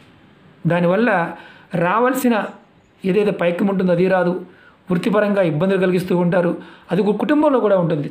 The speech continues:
చాడీలు చెప్పడం. అంటే ఇక్కడిది అక్కడ, అక్కడిది ఇక్కడ,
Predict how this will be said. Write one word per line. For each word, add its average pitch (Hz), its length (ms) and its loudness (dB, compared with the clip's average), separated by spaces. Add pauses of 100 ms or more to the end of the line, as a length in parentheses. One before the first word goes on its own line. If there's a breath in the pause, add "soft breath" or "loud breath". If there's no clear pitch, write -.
చాడీలు 202 220 0
చెప్పడం. - 280 -6 (1000 soft breath)
అంటే 208 160 0
ఇక్కడిది 202 320 0
అక్కడ, 190 200 0
అక్కడిది 196 400 -2
ఇక్కడ, 156 240 -2